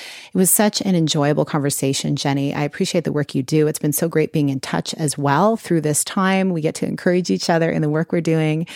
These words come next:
and it's just so fun to cheerlead each other. Thanks for joining me on the show. Episode seventy-three with Doctor Ellen Wong, entitled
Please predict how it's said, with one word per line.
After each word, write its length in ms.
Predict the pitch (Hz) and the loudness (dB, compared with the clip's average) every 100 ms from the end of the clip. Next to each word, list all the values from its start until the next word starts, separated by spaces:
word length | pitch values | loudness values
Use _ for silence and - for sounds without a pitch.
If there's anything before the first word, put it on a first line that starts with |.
| - - - - - | -16 -16 -18 -10 0
and 400 | 165 156 151 156 | 2 4 2 0
it's 160 | 139 | -2
just 160 | - 156 | 0 2
so 120 | 170 | 2
fun 280 | 147 147 143 | 0 0 -2
to 100 | 147 | -4
cheerlead 380 | - 143 147 - | -4 -4 -4 -4
each 160 | - | -2
other. 220 | - 131 147 _ - | -4 -4 -8 _ -2
Thanks 200 | 196 - | 0 0
for 80 | |
joining 300 | 180 151 147 | 0 2 2
me 60 | 147 | 2
on 80 | 131 | 0
the 80 | 135 | -2
show. 260 | - 131 - _ _ _ _ - | -4 -6 -8 _ _ _ _ -2
Episode 340 | 254 277 269 | 0 2 2
seventy-three 800 | - 202 190 180 - 170 147 135 | 2 0 0 -2 0 0 2 0
with 260 | 160 165 160 | 0 -2 0
Doctor 360 | 151 151 170 - | 0 0 0 0
Ellen 360 | 165 170 175 160 | 0 2 2 2
Wong, 460 | 160 165 151 143 | 2 2 2 0
entitled 680 | 143 170 160 165 156 151 151 | 0 0 0 0 2 0 -2